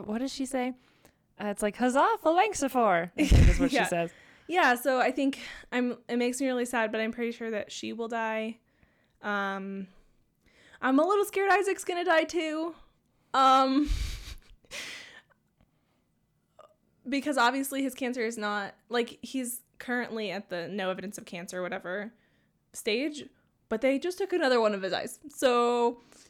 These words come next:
Speaker 2: um, that would be really,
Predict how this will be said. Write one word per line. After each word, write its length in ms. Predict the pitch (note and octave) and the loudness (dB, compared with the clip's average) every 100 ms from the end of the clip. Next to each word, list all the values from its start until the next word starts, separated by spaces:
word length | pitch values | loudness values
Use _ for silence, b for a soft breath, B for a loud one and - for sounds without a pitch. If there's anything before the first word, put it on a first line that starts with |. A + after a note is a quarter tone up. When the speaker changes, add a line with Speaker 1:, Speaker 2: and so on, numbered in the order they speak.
| b b _ _ _ _ _ _ _ - | b b _ _ _ _ _ _ _ -16
Speaker 2:
um, 880 | - G3 A#3 A#3 A#3 A#3 A#3 A#3 A3+ - | -4 0 2 2 2 0 -4 -8 -10 -4
that 140 | A#3+ A3+ | 0 0
would 80 | |
be 100 | A#3+ | 0
really, 240 | A#3+ A#3 | -2 -2